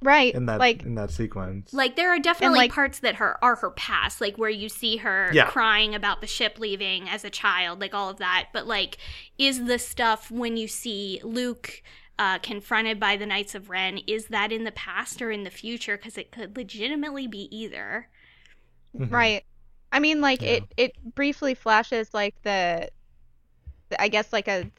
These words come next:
Speaker 1: snippet of where she's fighting, um, Kylo Ren in the snow at, like,
Speaker 2: Mm-hmm.
Speaker 3: Right.
Speaker 1: almost the very end. So,
Speaker 2: Mm-hmm.
Speaker 1: and,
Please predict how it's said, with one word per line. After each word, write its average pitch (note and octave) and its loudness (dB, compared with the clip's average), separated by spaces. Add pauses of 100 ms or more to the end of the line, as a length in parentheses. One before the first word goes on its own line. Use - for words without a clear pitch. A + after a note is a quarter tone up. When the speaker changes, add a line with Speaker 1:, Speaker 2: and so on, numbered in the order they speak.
(120)
Speaker 1:
snippet B3 0
of G#3+ 0
where G#3+ 2
she's A#3 -6
fighting, G#3+ 2
um, F#3+ -4 (520)
Kylo A3 4
Ren G#3 0
in G#3 -4
the F#3+ -4
snow A3+ 0 (200)
at, A3 2
like, G3 0
Speaker 2:
Mm-hmm. A2 -4
Speaker 3:
Right. G#3+ 0
Speaker 1:
almost A3+ 0
the A3 -4
very G3+ 2
end. A3+ 0
So, G3 0 (360)
Speaker 2:
Mm-hmm. B2 -4
Speaker 1:
and, A#3+ 4